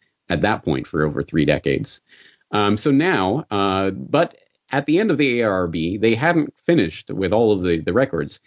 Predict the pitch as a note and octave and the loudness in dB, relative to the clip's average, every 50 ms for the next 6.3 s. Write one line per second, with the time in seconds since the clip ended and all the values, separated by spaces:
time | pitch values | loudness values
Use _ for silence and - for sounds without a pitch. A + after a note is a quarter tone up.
0 | _ _ _ _ _ - - G3 A3+ A3+ G3 D#3 C#3 A#2+ B2+ D3 C#3 B2+ - - | _ _ _ _ _ -4 0 0 2 2 2 2 0 2 2 2 2 2 0 0
1 | B2+ G#2+ G2+ B2+ C#3+ D3 - A#2+ A2 G2+ - - _ A#2+ B2 A#2+ A#2 - _ G2+ | 0 2 2 2 2 2 2 2 2 2 0 -4 _ -4 -4 -4 -6 -8 _ -8
2 | F2 E2+ F2 - - G#2+ G#2+ G2+ F#2+ F2 F2 F2+ F2 E2+ E2 - - G#2 E2+ E2 | -6 -6 -6 -4 -2 0 0 2 0 0 0 0 -2 -2 -2 0 0 0 2 2
3 | D#2+ E2 E2 E2 - F#2+ E2+ - - - - - A#2+ A#2+ A#2 A2 - G#2+ G2+ F#2+ | 2 2 0 2 2 0 0 0 -2 -8 -2 0 2 2 2 2 2 0 0 2
4 | F#2 F2+ F2+ F#2 A#2 B2+ A2 F#2+ E2 D#2+ E2 - - _ - _ _ _ _ _ | 2 0 2 2 2 2 2 2 2 0 0 -4 -8 _ -20 _ _ _ _ _
5 | _ _ _ - A#2 - - - A2+ A2+ B2 C#3+ D3 B2+ C3+ B2+ A#2+ B2 A#2 A#2 | _ _ _ -4 -4 -4 -2 -2 -2 0 2 0 2 2 2 2 0 0 -4 -2
6 | - A#2 B2 C3+ - | -2 -2 -2 -2 -4